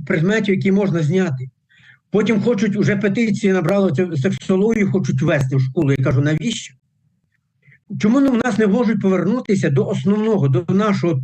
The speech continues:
до цього досвіду великого? Треба, звичайно, у Європі багато чого брати, у ці, але вже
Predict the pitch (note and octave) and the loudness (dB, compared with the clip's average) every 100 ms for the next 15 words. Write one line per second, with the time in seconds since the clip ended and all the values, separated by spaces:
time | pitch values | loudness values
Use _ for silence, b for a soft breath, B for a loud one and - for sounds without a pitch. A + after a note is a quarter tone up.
0 | - F3+ C3 G3+ F#3 C#3+ G#3+ G3 F#3+ F3 | -2 -2 0 0 2 2 0 0 0 0
1 | F3+ F#3+ C3 C#3+ C3 C3 B B B _ | 0 0 -2 0 0 -2 B B B _
2 | - - - A3 G3+ F3 F#3+ G3 G#3 G3 | -20 -12 -2 0 2 0 0 0 2 2
3 | C3+ - - D#3 F3 F3 G3 F#3 D3 D#3 | 0 -4 -4 0 0 0 -2 0 0 0
4 | F3+ E3+ C3 E3 D#3+ D3 C#3+ C3+ E3+ - | 0 0 2 0 2 0 0 -2 -4 -8
5 | b b b b - G3+ - F#3+ F#3 F3 | b b b b -2 -2 0 0 0 -2
6 | D#3+ D#3+ E3 G3+ E3+ G3 | 0 0 2 0 0 0